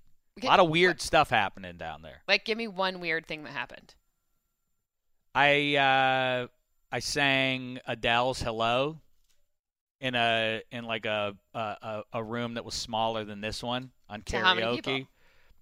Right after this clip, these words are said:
Speaker 2: About, like, eight.
Speaker 1: Perfect. So you killed it.
Speaker 2: Yeah, but that, anyway, that's, that's, that's
Speaker 1: I feel
Speaker 2: the
Speaker 1: like
Speaker 2: end
Speaker 1: there's
Speaker 2: of that.
Speaker 1: so much more here
Speaker 2: What do
Speaker 1: than
Speaker 2: you think about Marshawn Lynch?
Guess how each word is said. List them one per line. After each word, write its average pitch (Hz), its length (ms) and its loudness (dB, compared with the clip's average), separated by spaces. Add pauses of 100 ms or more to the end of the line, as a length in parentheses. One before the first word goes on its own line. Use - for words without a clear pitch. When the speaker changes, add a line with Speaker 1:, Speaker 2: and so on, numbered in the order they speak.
(140)
Speaker 2:
About, 95 140 -16
like, 101 160 -10 (260)
eight. 107 240 -8 (920)
Speaker 1:
Perfect. 247 400 -4
So 170 100 -8
you 160 100 -8
killed 233 280 -6
it. - 160 -14 (1160)
Speaker 2:
Yeah, 107 320 2
but 120 140 0
that, 156 200 8
anyway, 127 300 2
that's, 180 320 6
that's, - 460 4 (180)
that's 165 260 4
Speaker 1:
I 247 40 4
feel 269 80 6
Speaker 2:
the - 0 -
Speaker 1:
like 285 100 6
Speaker 2:
end 277 80 2
Speaker 1:
there's - 120 2
Speaker 2:
of 196 60 0
that. 175 80 2
Speaker 1:
so 233 140 6
much 220 240 -4
more 190 240 0
here 165 420 -2
Speaker 2:
What 233 120 12
do 311 60 10
Speaker 1:
than 294 60 6
Speaker 2:
you 302 60 6
think 285 160 8
about 240 260 12
Marshawn 208 640 8
Lynch? 180 520 2